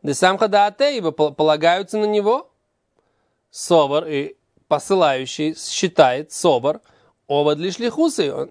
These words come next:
шлихусы, он выполнит мое поручение. А валь хавейру, ну, если это просто его товарищ.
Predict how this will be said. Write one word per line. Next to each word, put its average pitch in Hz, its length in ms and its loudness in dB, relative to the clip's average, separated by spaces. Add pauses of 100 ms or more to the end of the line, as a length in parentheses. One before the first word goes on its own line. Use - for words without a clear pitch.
шлихусы, 190 460 -2
он 151 100 0
выполнит 165 400 -2
мое 143 440 0 (100)
поручение. 202 600 -2 (960)
А 208 220 0
валь 262 160 0
хавейру, 151 520 2
ну, 196 80 -4
если 240 140 -6
это 220 120 -4
просто 240 360 2
его 180 440 0 (440)
товарищ. 151 560 0